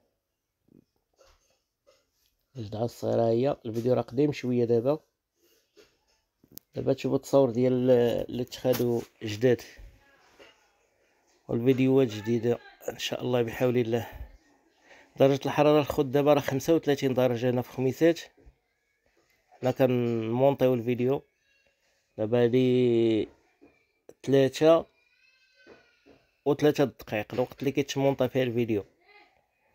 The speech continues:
ما بغيناش نقطعو، يكمل هاد الفيديو، ديك الساعة نعطيكم عاوتاني حاجة أخرى إن شاء الله. خلينا الفيديو كيما جا.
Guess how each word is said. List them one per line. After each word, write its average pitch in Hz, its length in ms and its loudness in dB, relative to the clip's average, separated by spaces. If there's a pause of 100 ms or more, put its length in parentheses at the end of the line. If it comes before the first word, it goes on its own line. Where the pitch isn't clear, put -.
(500)
ما 117 60 0
بغيناش 139 320 2
نقطعو، 143 520 0 (260)
يكمل 143 380 -2
هاد 139 140 4
الفيديو، 131 520 0 (120)
ديك 113 180 -4
الساعة 143 340 2
نعطيكم 123 520 -2
عاوتاني 113 720 0
حاجة 120 300 -4
أخرى 117 260 -2
إن 107 60 -2
شاء - 280 -8
الله. 113 260 -2 (3500)
خلينا 131 360 2
الفيديو 120 360 0
كيما 123 400 -2
جا. 147 300 -2